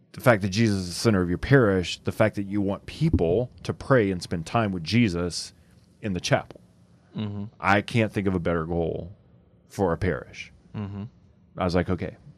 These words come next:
Speaker 1: <laughs> that sounds good to me." That's a great goal. Like, that the pastor wants Jesus to be the center of the parish, and he wants people to spend time with Jesus in prayer, and in prayer, he knows that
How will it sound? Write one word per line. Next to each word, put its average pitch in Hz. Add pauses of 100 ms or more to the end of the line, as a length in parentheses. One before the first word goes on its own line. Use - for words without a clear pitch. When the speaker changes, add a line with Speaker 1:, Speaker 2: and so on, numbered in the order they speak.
(120)
Speaker 1:
<laughs> -
that 135
sounds 92
good 90
to 90
me." 104 (720)
That's -
a 123
great 95
goal. 139 (800)
Like, 104 (220)
that 113
the -
pastor 120
wants 95
Jesus 101
to 95
be 92
the 80
center 92
of 82
the 80
parish, 104
and 87
he 95
wants 95
people 98
to 85
spend 85
time 113
with 92
Jesus 82
in 78
prayer, 90 (240)
and 98
in 87
prayer, 92 (220)
he 113
knows 85 (160)
that 85